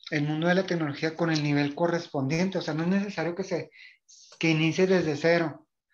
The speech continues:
sino con su nivel y de allí poco a poquito. A lo mejor sí, él tarda un poco más,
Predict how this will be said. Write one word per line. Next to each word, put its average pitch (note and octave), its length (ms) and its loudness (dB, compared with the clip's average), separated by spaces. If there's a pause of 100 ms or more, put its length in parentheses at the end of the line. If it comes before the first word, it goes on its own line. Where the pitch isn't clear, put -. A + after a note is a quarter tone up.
(200)
sino C#3+ 380 -4
con C#3+ 160 -2
su C#3 200 -6
nivel C#3+ 540 2 (460)
y G#3 380 0
de D3+ 200 0
allí D#3+ 320 2 (100)
poco - 280 0
a E3+ 80 -2
poquito. - 380 -8 (380)
A D3 100 2
lo D3+ 100 0
mejor E3 420 0
sí, - 560 0
él D#3 260 -4
tarda F3 320 4
un F3 80 0
poco F3 260 -4
más, - 560 -2